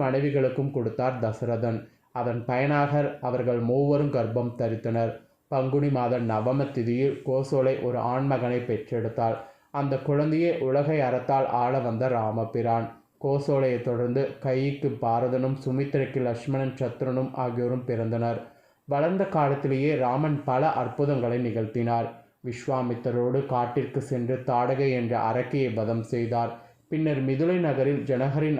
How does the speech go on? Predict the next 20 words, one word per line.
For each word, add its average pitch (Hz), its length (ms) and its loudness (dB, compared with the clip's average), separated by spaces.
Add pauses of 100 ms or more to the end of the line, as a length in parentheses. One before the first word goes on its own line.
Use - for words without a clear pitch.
அரண்மனைக்கு 131 520 0 (100)
சென்று 120 240 0 (160)
பரமேஸ்வரருடைய 127 920 0 (120)
வில்லை 120 300 2 (120)
உடைத்தார். 110 500 0 (460)
அப்புறம் 117 340 -2
கையேயின் 131 540 0 (100)
வரத்தால் 117 440 0 (500)
காட்டிற்கு 135 560 0 (100)
செல்ல 123 320 0
வேண்டிய 117 360 0
நிலை 123 180 2 (120)
ராமனுக்கு 123 500 0 (140)
ஏற்பட்டது. 113 560 -2 (480)
அவரோடு 147 500 2
சீதையும் 151 500 2
லட்சுமணனும் 131 640 0
சென்றனர். 113 480 -2 (400)
காட்டில் 131 460 0
சென்றபோது 123 500 0